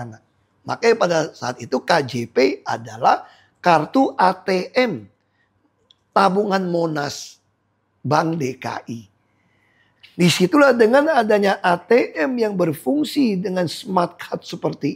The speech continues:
ini, uangnya kita transfer.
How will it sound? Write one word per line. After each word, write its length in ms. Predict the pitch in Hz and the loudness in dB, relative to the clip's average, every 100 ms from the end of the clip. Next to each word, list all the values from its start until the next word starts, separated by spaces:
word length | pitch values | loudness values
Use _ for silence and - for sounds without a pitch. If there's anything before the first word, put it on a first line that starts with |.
| - | -4
ini, 320 | - - 123 139 - _ _ _ _ _ _ _ _ _ _ | -4 -6 -8 -12 -18 _ _ _ _ _ _ _ _ _ _
uangnya 480 | 294 285 269 262 311 | 4 6 6 6 6
kita 240 | 277 254 | 4 4
transfer. 560 | 226 233 240 214 156 | 4 4 2 0 -4